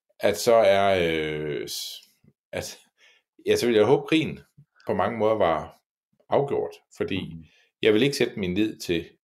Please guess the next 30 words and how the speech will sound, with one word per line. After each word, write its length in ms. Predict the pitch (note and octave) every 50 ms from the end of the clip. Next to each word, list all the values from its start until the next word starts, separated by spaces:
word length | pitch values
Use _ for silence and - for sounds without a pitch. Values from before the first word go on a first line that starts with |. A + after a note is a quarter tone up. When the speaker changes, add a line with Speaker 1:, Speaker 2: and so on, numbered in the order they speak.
| _ _ -
Speaker 1:
øh, 340 | F2 E2+ D#2 D2+ D2 C#2+ C#2 C#2 C2 B1+ B1+ B1+ D2 D2+ _ _ _ _ _ _ _ _ _ _
at 100 | - -
Trump 380 | - - F#2+ F2 E2+ E2+ - - - _ - - _ _ _ _ _ _
vil, 280 | G2 F#2 F2 E2 - F2+
vil 160 | F#2+ F2 -
bakke 280 | F2+ E2+ E2 D2+ C2+ - -
deres, 360 | D2+ C#2+ C#2 C#2+ - - -
øh, 260 | C#2+ C#2 C#2+ C#2+ C#2 - - - - - _ _ _
deres 140 | D#2+ D#2+ -
kamp 260 | - - G2+ G2 - -
op. 200 | - C2+ - - - _ _ - _ _ _ _ _ -
Øh, 460 | - E2+ E2+ E2 D#2 D#2 D2 C#2+ C2+ - - - -
også 260 | A2 G#2+ G2 G#2 G2
selvom 280 | - - G#2 F2+ D#2+
der 80 | D#2 E2
er 80 | D2+ C#2+
mange 440 | C#2+ D2+ D#2 E2 F2 F2+ F2+ F2+ - _ _ _ _ _ _ _ _ _ _ _ _ _
i 100 | - F#2+
U 200 | F#2+ F2+ E2+ D#2
S 80 | C#2+ -
A, 120 | D#2+ D2+ C#2+ - - -
der 60 | F#2+
stadigvæk 540 | E2 - F2 F2 F2 D#2+ D#2 D#2 D2 - - -
er 180 | - D2+ C2+ C2 - - _ _ _ _ _ _ _ _ _
meget 200 | - D#2+ E2+ F2
bevidste 400 | - F2 D2 E2 E2 E2 - D#2+
om, 180 | C2+ C#2+ C#2+ - - _
at 180 | - - - -
man 140 | C#2 C#2 C#2+
skal, 240 | - - C#2+ C#2